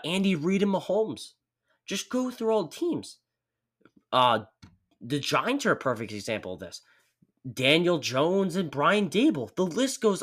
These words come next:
on and on. It's, it's just, it's just so frustrating watching this. And they're oh and two, and you look at this team, you say, Wow,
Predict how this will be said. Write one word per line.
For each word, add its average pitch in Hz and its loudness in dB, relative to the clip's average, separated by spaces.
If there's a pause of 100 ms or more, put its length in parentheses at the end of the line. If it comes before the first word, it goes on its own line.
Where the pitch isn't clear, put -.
on 233 0
and 143 -2
on. 175 -2 (2000)
It's, 185 -2
it's 233 -2
just, 226 -6
it's 226 0
just 220 -6
so 277 4
frustrating 127 -4
watching 156 -2
this. 85 -14 (340)
And 165 0
they're 214 2
oh 269 2
and 208 0
two, 269 -2
and 147 -2
you 180 -4
look 285 0
at 233 -2
this 180 -8
team, 254 -2
you 170 -4
say, 165 4
Wow, 147 0